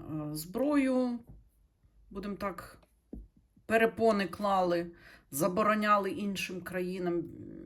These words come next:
свою зброю там і тому подібне, наскільки я знаю.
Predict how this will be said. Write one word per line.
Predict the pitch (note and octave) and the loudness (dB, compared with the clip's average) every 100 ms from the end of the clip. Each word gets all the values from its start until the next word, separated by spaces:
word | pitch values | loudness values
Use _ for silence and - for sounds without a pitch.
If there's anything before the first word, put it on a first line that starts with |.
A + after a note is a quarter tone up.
| - G1+ G1+ G1+ G1+ - - - _ _ _ _ _ _ - | -16 -18 -18 -20 -20 -20 -20 -20 _ _ _ _ _ _ -8
свою | - F3+ F#3+ F#3+ F3 | -6 -2 -2 -2 -2
зброю | D3+ D#3+ G#3 A3+ G3 E3+ | -4 0 4 4 2 -2
там | E3 D#3+ D#3 - - - - | -4 -2 -6 -8 -14 -18 -18
і | |
тому | - E3 D#3+ | -8 -6 -4
подібне, | E3 D3 C#3+ A#2 - | -4 -2 -4 -6 -6
наскільки | E3 F3+ F3+ A3 F3+ E3+ | 0 0 0 -4 -4 2
я | D#3+ A#2+ | 2 2
знаю. | A#2 A2 - | -2 -8 -10